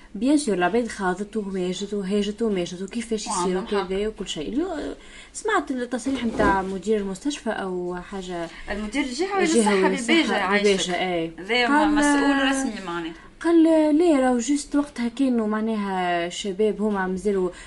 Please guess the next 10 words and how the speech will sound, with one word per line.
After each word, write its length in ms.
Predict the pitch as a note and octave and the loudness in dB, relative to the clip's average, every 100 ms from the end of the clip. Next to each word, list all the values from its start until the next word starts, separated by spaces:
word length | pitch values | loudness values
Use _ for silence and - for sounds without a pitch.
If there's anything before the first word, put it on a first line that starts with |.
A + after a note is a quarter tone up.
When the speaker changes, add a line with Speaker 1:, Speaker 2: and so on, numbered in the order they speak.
| - - | -10 -6
Speaker 1:
آه، 20 | F#3+ | -2
عملوا 480 | F#3 F3+ F#3+ G3+ F#3 | 0 0 0 0 -2
برشا 220 | G#3+ G#3 | -2 -2
عمليات 680 | G3 F#3 F#3 G#3 G#3+ G#3 | -2 0 4 6 4 2
والعملية 640 | G3 F#3 F#3 F#3+ G#3 A3 G#3+ | 0 0 0 0 2 4 4
هذه 300 | A3 A3 G3+ - | 4 4 2 0
كانت 240 | G#3+ G#3 | -2 0
Speaker 2:
صغيرة 160 | G#3 F#3+ | 0 2
Speaker 1:
عاجلة. 720 | F3+ G#3 A#3 A3+ A3 A3 G3+ | 2 6 6 6 6 6 6
Speaker 2:
وفرحوا. 320 | - - | 2 -4